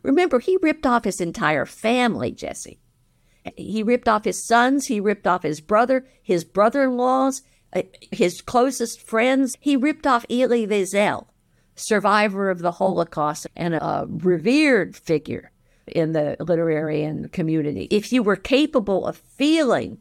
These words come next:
any shame for having done that, you could argue he's not a sociopath, but he didn't. He ripped off all of those people. So without, apparently without remorse and without ever saying, "Gee, I shouldn't be doing this.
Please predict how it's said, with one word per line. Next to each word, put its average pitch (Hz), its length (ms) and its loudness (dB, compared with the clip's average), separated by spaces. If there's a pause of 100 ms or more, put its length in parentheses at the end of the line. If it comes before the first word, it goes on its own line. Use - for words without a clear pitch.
(240)
any 202 240 0
shame 226 580 0
for 160 160 -8
having 147 360 -4
done 196 360 0
that, - 300 -14 (460)
you 202 160 -2
could 185 160 0
argue 175 280 2
he's 156 180 -2
not 165 200 0
a 156 40 -6
sociopath, 175 580 -4
but 226 100 -2
he 269 120 2
didn't. 302 500 -2 (460)
He 240 260 -2
ripped 254 260 2
off 208 160 0 (160)
all 269 300 2
of 220 100 -2
those 190 240 -2
people. 214 540 -8 (320)
So 196 580 2 (480)
without, 262 440 2 (100)
apparently 233 480 0
without 170 420 0
remorse 160 460 -2
and 156 120 -4
without 156 320 -2
ever 156 160 0
saying, 151 280 -6
"Gee, 196 180 -2
I 147 60 2
shouldn't 160 400 -4
be 151 100 -2
doing 143 480 -2
this. - 540 -18